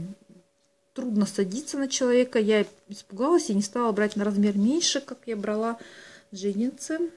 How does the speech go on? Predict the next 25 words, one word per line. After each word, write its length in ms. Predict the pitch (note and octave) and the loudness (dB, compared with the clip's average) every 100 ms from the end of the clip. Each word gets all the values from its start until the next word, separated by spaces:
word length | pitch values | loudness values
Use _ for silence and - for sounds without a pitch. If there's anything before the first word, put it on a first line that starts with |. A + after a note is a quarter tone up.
| - | -12
на 120 | C#4 | -4
размер 340 | C#4 C#4 C#4 C#4 | -2 0 0 0
меньше, 520 | C#4 C#4 C4 - A#3 | 0 0 0 0 0
и 20 | |
была 280 | G3+ A3 B3 | 2 2 2
довольна 680 | A#3 A3 G#3+ G#3 G3 F#3+ - | 2 2 4 2 2 -2 -8
совпадением 720 | - G#3 - G#3 G#3+ G#3+ F#3+ | -10 -10 -6 -4 0 2 2
размера. 500 | G3 F3 F3 D#3+ F3 F3+ _ _ _ - _ _ - - - - _ | -2 -2 -4 -4 -8 -12 _ _ _ -20 _ _ -20 -20 -20 -20 _
Вот. 480 | G3+ G3+ G3 F3 - - - | -8 -4 -2 -2 -6 -18 -12
Здесь, 520 | G3+ F#3+ F#3+ D4+ F4 | -8 -6 2 2 2
получается, 560 | E4+ D#4+ D#4+ D#4 D4+ | -2 0 4 4 4
надо 180 | A#3+ G#3 | 2 2
сделать 340 | F#3+ A3 C4 C4 | 2 2 2 2
то 80 | |
же 80 | G#3+ | -4
самое. 640 | G#3+ - G3 F#3 F3 F3 F#3 | -4 -4 -2 -2 -4 -4 -2
Если 260 | G#3 - | -2 -2
будете 420 | G3+ G#3 G3 - F3+ | -4 -2 -4 -6 -10
заказывать 440 | F#3+ F#3 E3+ D#3+ | -8 -8 -8 -10
такие 240 | E3 - | -14 -12
брюки, 340 | E3 G#3 D4+ G#3+ | -6 -4 -4 -2
берите 360 | F#3+ G3+ - | 0 0 -2
на 80 | F#3+ | -2
размер 380 | G3 F#3+ F3+ F3 | -2 0 -2 0
меньше. 600 | F3 G#3+ E4 - - E4 | 2 2 2 0 0 -2